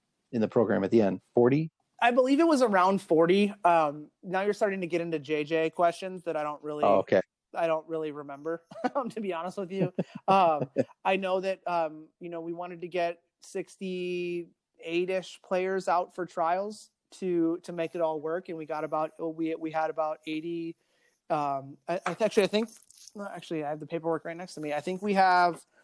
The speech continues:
Speaker 2: we have ninety-one players who si-, who signed up for the program to go through the trial process, and out of those
Speaker 1: Wow.
Speaker 2: ni-, out of those ninety-one, um,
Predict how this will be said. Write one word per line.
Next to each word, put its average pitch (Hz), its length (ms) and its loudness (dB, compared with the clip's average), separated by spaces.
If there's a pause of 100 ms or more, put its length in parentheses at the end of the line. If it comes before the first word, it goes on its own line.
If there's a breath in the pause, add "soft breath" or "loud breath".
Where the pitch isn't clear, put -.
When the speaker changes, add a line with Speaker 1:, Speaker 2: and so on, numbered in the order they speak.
(100)
Speaker 2:
we 214 100 4
have 185 120 2
ninety-one 190 680 -4
players 160 680 -4
who 156 380 -2 (120)
si-, 165 220 -6 (120)
who 170 120 -10
signed 165 360 -8
up 156 220 -4
for 175 100 -14
the 160 80 -10
program 147 600 -10 (280)
to 165 60 -12
go 165 180 -4
through 151 140 -16
the 160 60 -6
trial 151 320 -4
process, 143 720 -6
and 156 100 -6
out 165 160 -2
of 156 140 -6
those 165 140 0
Speaker 1:
Wow. - 120 2 (100)
Speaker 2:
ni-, 160 60 -10 (100)
out 165 140 0
of 180 100 -4
those 170 220 -2
ninety-one, 160 680 -8 (400)
um, 139 460 -6